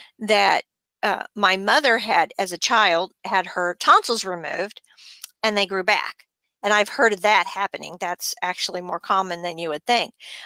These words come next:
But, um, your tonsils are a gland and your thyroid's a gland too. So it, it was a really interesting article about how that happened. So yeah, that's, that's, r-,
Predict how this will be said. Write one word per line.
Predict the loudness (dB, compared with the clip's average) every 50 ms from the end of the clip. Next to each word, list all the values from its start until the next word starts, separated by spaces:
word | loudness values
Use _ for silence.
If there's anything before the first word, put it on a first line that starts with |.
| -20 -20 -20 -4 _
But, | 6 6 8 8 6 4 2 0 -4 _ _ _ _ _ -10
um, | -10 -8 -8 -8 -10 -14 -18 -20 -20 _ _ _ _ _ -20 -20 _ _ _ _ _
your | -8 -4 -4 -2 -2 -4 -6 -10 _ _ _ _ _ _ _ _
tonsils | -2 0 0 0 2 -2 -6 -6 -4
are | -2 -2
a | -2 -2
gland | -4 -4 -4 -4 -4 -8 -10 -14 _ _ _ _ _ -14
and | -12 -12
your | -10 -12 -8
thyroid's | -4 0 2 2 2 0 -2 -4 -6 -6
a | -8
gland | -6 -6 -4 -4 -6 -6 -6
too. | -4 -2 -2 -2 -2 -2
So | -4 -4 0 0 0 0 0 0 0
it, | 0 2 2 2
it | 0
was | 0 0 -2
a | -4 -4
really | -2 0 2 4 4 2 2 0
interesting | 0 -2 0 0 2 2 4 2 2 0 -4 -6 -4 0 2
article | 2 2 2 2 2 2 2 2 2 0 _ -18 -18 -18 -16 -16 -18 -14 -10
about | -10 -2 2 2 4 4 2
how | 0 -2 2 2 4 4
that | 4 2 2 2 0
happened. | 0 0 2 2 0 0 -4 -8 -10 -10 -8
So | -6 -2 0 2 2 0 0 -2 -6 _
yeah, | -6 -2 0 2 2 2 2 0 0
that's, | 0 0 0 0 -2 -8 -12 -12 -14 _ -2
that's, | -2 0 0 -2 -4
r-, | -8 -8 -14 -18 -16 -16 -16 -18